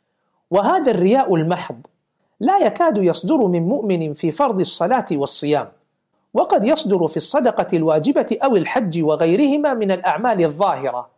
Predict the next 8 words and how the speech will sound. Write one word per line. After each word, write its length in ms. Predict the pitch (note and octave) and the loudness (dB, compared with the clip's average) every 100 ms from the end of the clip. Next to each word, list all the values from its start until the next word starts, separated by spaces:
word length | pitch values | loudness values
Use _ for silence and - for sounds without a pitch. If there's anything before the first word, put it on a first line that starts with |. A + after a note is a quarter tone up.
| _ _ - | _ _ 0
أو 120 | D4+ | 2
التي 360 | F#4+ A#3+ - F3+ | 2 0 0 -2
يتعدى 480 | D#3+ D#3 G3+ E3+ | 0 -2 0 0
نفعها، 580 | D3 F3 F3 C3+ B2 A2+ _ _ _ _ _ | 0 0 -2 -2 -2 -4 _ _ _ _ _
فإن 400 | F#3+ D4+ D#4 G#3+ | -2 0 0 0
الإخلاص 540 | F3+ E3 F3 A#3 - | -2 -4 -2 -2 -2
فيها 320 | D3 A3 D3+ | -4 -2 0
عزيز. 680 | D3 B2+ C3+ C#3+ A#2 - - | 2 0 0 -4 -6 -14 -20